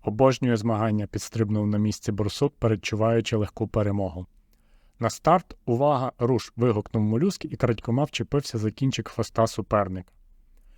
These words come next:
Пухнастий стрімголов помчав уперед, а коли сили полишили його, підбадьорливо прошепотів:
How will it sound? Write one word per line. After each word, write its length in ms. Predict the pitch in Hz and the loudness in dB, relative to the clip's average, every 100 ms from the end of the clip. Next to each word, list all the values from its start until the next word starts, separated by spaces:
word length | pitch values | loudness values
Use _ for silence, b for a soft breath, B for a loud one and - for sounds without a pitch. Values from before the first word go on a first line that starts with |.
| - - | -20 -6
Пухнастий 520 | 120 147 180 - 123 | -2 2 0 2 -2
стрімголов 540 | - 127 113 113 151 | 0 0 2 2 0
помчав 460 | - 120 110 127 120 | 0 0 0 2 2
уперед, 460 | 110 117 101 95 - | 0 -2 -4 -6 -4
а 100 | 113 | -4
коли 240 | - 127 | -2 -2
сили 320 | 120 - 131 117 | -2 0 0 2
полишили 560 | 120 147 180 139 117 | 2 2 2 0 0
його, 180 | 101 107 | 0 -2
підбадьорливо 760 | - 107 117 110 160 151 127 | -4 -4 0 2 2 0 -2
прошепотів: 760 | 113 120 - 113 117 - 95 | -2 -4 -4 -4 -4 -4 -8